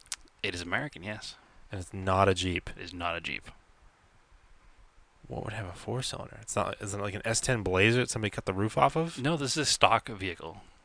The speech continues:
Speaker 2: Whoa.
Speaker 1: There's a lot of information in this ad, too.
Speaker 2: I mean, all of it points to a Jeep, but it's not a Jeep.
Speaker 1: It's not a Jeep.
Speaker 2: Oh, what, what, uh,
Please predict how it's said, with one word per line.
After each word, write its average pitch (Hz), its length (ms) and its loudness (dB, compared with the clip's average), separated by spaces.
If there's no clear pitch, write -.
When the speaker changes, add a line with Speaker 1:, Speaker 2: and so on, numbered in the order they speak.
Speaker 2:
Whoa. 107 300 -8
Speaker 1:
There's 107 100 -8
a 123 60 2
lot 131 140 12
of 127 40 8
information 110 400 6
in 90 60 -2
this 78 120 -4
ad, 85 200 2
too. - 220 0
Speaker 2:
I 113 40 -8
mean, 117 380 6
all 120 180 12
of 143 80 10
it 123 160 10
points 113 340 4
to 101 320 4
a 95 80 -2
Jeep, 104 340 4
but 95 100 0
it's - 160 -6
not 98 240 8
a 113 60 8
Jeep. - 240 -8
Speaker 1:
It's 95 140 0
not 90 180 -2
a 82 60 -6
Jeep. 76 200 -4
Speaker 2:
Oh, 110 100 -6
what, 95 340 -4
what, 131 360 -6
uh, 139 320 0